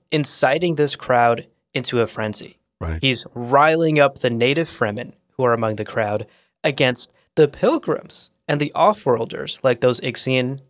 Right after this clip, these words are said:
Speaker 1: dancers. Here's just a taste of the bars that our guy is spitting. Quote, "Wild beasts lie upon your lands," the preacher said, his voice booming across the plaza.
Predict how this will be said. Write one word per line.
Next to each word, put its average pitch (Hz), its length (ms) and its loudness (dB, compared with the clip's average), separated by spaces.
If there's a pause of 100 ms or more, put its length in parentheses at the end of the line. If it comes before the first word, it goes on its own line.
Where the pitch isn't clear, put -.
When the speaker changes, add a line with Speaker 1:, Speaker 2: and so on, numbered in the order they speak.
(120)
Speaker 1:
dancers. - 720 -6 (1200)
Here's 175 300 0
just 175 240 -4
a 151 60 -2
taste - 760 -4 (540)
of 135 140 0
the 131 80 0
bars 120 340 4
that 117 120 2
our 113 100 2
guy 107 220 0
is 98 120 -6
spitting. - 360 -8 (800)
Quote, 127 320 0 (1300)
"Wild 131 560 4
beasts - 560 -4
lie 117 220 4
upon 110 380 0
your 120 180 4
lands," 156 680 2 (100)
the 127 100 -2
preacher 117 320 -4
said, 110 380 0 (300)
his 113 180 -2
voice 120 300 2
booming 127 480 0
across 113 400 0
the 113 100 -10
plaza. 113 640 -6